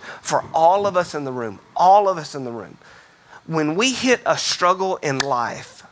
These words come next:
the temptation is, "God, go ahead and teach me what you wanna teach me so I'll have a message for the world."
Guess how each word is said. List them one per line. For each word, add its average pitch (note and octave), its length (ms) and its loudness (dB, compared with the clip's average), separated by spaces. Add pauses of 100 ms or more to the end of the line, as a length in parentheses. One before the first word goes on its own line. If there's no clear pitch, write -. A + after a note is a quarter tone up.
(120)
the D3 100 -4
temptation E3+ 800 -2
is, G#2 540 -8 (1800)
"God, F3+ 260 2
go F#3+ 140 -2
ahead F#3 180 -4
and A#2+ 160 -4
teach - 260 -4
me F#3+ 120 0
what E3 260 0
you D#3+ 60 -2
wanna D3+ 160 0
teach D3+ 320 -6
me D#3+ 100 -4
so B2+ 200 0
I'll D3 120 4
have D3 160 -2
a A2 80 -4
message C#3 460 -6
for C3+ 160 -6
the B2+ 80 -2
world." G2+ 420 -8